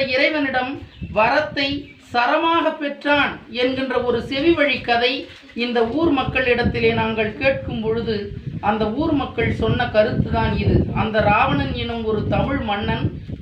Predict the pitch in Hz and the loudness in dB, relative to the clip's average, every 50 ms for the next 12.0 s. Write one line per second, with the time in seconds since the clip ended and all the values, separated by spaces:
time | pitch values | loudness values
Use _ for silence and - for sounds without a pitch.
0 | - - 240 247 269 311 294 - 247 240 - - - - - - - 247 - 233 | -4 0 2 2 2 2 0 -2 -2 0 2 2 4 4 2 2 0 -2 -2 -4
1 | 240 247 247 240 233 226 247 269 302 302 - - - 240 240 240 233 202 180 220 | -6 -6 -4 -4 -4 -4 -4 -6 -6 -4 -2 -2 -2 0 -2 -4 -2 -2 -4 -4
2 | 214 - 233 233 277 285 277 - 302 269 262 254 247 226 240 247 254 254 - 247 | -4 -2 -2 -2 0 -2 -4 -4 -6 -6 -4 -4 -6 -6 -6 -8 -8 -10 -8 -8
3 | 233 233 220 226 233 254 277 - - - - - - - - - - 233 254 269 | -6 -4 0 2 2 2 2 0 -2 -2 -2 -4 -4 -4 -8 -6 -2 0 2 2
4 | 311 311 311 285 269 254 247 247 247 247 247 240 254 285 294 240 233 220 220 254 | 2 2 0 0 0 0 -2 -4 -4 -6 -6 -2 -2 0 0 0 2 2 2 2
5 | 285 - - - 285 294 277 277 - 233 220 226 262 269 277 285 285 269 269 214 | 2 0 -2 -2 -2 -4 -4 -4 -2 -2 0 0 0 0 2 2 0 0 -2 -4
6 | - - 233 202 - 254 240 233 240 - 233 240 247 240 247 240 233 240 233 226 | -6 -8 -8 -8 -6 -8 -8 -8 -8 -6 -4 0 0 0 0 0 -2 -4 -4 -4
7 | 214 220 220 208 220 214 208 208 196 196 202 226 240 254 247 254 254 240 233 226 | -4 -4 -4 -2 -2 0 0 0 -2 -2 -4 -4 -4 -4 -4 -4 -4 -6 -6 -6
8 | 220 220 233 - - 220 208 196 220 254 269 - - - - - - - 202 208 | -4 -6 -6 -4 -4 -4 -4 -4 -4 -6 -6 -8 -12 -16 -16 -14 -8 2 4 4
9 | 220 247 254 254 247 226 233 247 277 311 302 - - - 202 208 240 262 277 269 | 6 6 4 2 0 -6 -8 -8 -8 -10 -10 -14 -16 -10 -8 -6 -2 2 2 2
10 | 254 214 - - 226 233 233 208 214 170 165 277 - - - 214 208 214 240 247 | 2 2 -2 -4 -6 -6 -4 -6 -6 -6 -6 -8 -10 -10 -2 0 0 0 0 -2
11 | 262 254 226 220 220 214 220 220 247 262 254 240 220 214 214 214 220 233 254 | 0 0 0 2 2 2 0 0 0 -2 -4 -2 -2 -2 -2 -2 -4 -4 -8